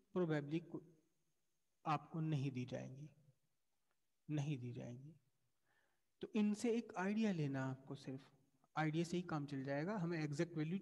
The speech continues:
चाहिए भी नहीं। क्या? cosec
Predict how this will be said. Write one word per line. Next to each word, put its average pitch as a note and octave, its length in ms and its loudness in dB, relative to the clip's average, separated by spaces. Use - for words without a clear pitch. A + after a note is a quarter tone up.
चाहिए C#3 280 2
भी C3 100 -2
नहीं। C3 220 -6
क्या? F3+ 160 4
cosec G3 540 0